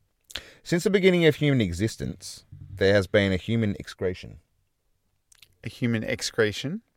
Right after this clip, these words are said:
Speaker 1: Well, there has been. We've been shitting since we, we have to. If you don't shit, you die.
Speaker 2: Yeah. Really?
Speaker 1: Uh, yes. For many years, <laughs> and even today in certain developing countries, humans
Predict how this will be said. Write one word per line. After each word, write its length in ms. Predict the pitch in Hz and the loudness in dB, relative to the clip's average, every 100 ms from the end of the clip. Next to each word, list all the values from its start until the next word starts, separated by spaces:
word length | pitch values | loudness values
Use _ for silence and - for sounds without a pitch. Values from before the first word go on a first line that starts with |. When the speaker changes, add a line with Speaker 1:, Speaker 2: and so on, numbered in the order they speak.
| _ - | _ -10
Speaker 1:
Well, 140 | 85 | -4
there 80 | 90 | -2
has 180 | 131 123 | -2 -6
been. 160 | - - - | -10 -14 -14
We've 120 | 101 | -8
been 160 | 107 101 | -8 -8
shitting 380 | 123 98 78 82 | -10 -10 -12 -14
since 200 | - 90 | -18 -14
we, 200 | 87 80 87 _ - | -12 -12 -14 _ -10
we 100 | 107 | -6
have 200 | 104 - | -6 -8
to. 60 | |
If 180 | - 80 | -16 -8
you 80 | 123 | -4
don't 180 | 127 - | -4 -4
shit, 160 | - | -12
you 100 | 73 | -12
die. 260 | 65 - - - _ _ _ - | -12 -12 -16 -20 _ _ _ -4
Speaker 2:
Yeah. 460 | 131 120 104 117 - _ - _ - | 4 6 6 0 -6 _ -20 _ 0
Really? 260 | 180 139 | 4 6
Speaker 1:
Uh, 280 | 110 113 104 | 8 10 8
yes. 400 | 98 92 - - - | 6 2 0 -8 -2
For 120 | 156 | 4
many 220 | 190 208 | 6 6
years, 600 | 160 139 113 135 175 - | 6 6 6 6 2 2
<laughs> 380 | 143 - 208 139 | 4 4 4 6
and 140 | 160 | 8
even 240 | 165 170 165 | 10 8 6
today 340 | 139 127 123 | 8 10 10
in 100 | 113 | 8
certain 280 | 104 113 95 | 6 6 6
developing 400 | 98 98 90 90 | 4 4 4 2
countries, 480 | 95 127 135 87 92 | 0 0 -2 -6 -6
humans 840 | - 127 151 170 190 196 - - | -10 -8 -6 -4 -4 -6 -10 -16